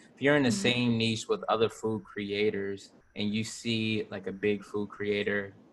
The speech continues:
Speaker 1: doing a brand deal with people that's selling these most expensive spatulas, and you're like, "Yo, like, that's dope." You could, like, reach out to the same people and be like, "Yo, like, at a cheaper price, like,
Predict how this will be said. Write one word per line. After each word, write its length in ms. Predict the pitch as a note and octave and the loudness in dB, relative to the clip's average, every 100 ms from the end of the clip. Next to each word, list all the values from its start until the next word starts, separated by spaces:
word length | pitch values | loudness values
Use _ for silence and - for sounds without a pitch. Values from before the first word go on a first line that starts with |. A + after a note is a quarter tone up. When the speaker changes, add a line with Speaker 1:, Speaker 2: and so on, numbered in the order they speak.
| - | -2
Speaker 1:
doing 200 | A2+ G#2+ | 0 2
a 40 | G#2 | 0
brand 380 | G2 G#2 G#2+ G#2 | 2 2 2 4
deal 240 | G#2 G2+ | 4 2
with 160 | G2 - | -2 -8
people 320 | G#2+ G#2 G2+ | -10 -6 -4
that's 420 | G2+ F#2+ - - | -4 -6 -10 -2
selling 480 | G#2+ G#2 G#2 G2+ - _ - - | 0 2 0 -4 -10 _ -12 -4
these 180 | A2 C3 | 0 4
most 240 | D#3+ D3+ | 4 4
expensive 480 | B2+ - C#3+ B2 A#2 | 0 2 2 2 -6
spatulas, 760 | - B2+ C3 A#2+ G2+ F#2+ F#2 | 2 4 4 2 -4 -4 -6
and 120 | G3+ - | -6 -4
you're 80 | |
like, 240 | A3+ F#3+ F#3+ | -2 -4 2
"Yo, 300 | A#3 A#3+ E3+ | 8 10 8
like, 320 | A2+ G2+ G2 | 6 0 4
that's 200 | G3 G3+ A#2 A2+ | 6 6 4 6
dope." 380 | D#3+ D#3+ A#2 - - - - - A#2+ | 8 8 4 -6 -20 -20 -20 -12 -4
You 160 | B2 A3+ | 2 4
could, 420 | A#3+ G#3+ D3+ A#2 - | 6 6 4 -4 -2
like, 220 | B2+ B2+ | 2 4
reach 260 | A#2+ E3 E3+ | 4 4 4
out 140 | F3 | 4
to 100 | E3+ | 2
the 80 | C#3 | -4
same 280 | C3+ D#3+ D#3+ | 0 0 0
people 380 | F3+ G3+ E3+ A#2 | 0 0 2 2
and 80 | A2 | 4
be 80 | |
like, 180 | A#2 A#2 | 6 6
"Yo, 320 | D3 F3+ C3+ | 8 8 8
like, 260 | A2 G#2+ G#2 | 6 4 2
at 140 | A2 G#2+ | 0 -2
a 60 | |
cheaper 320 | - - - - | -6 -12 -10 4
price, 400 | E3 F3+ D#3 A#2+ | 6 6 2 -2
like, 400 | A#2 A2 G#2+ | 0 2 -2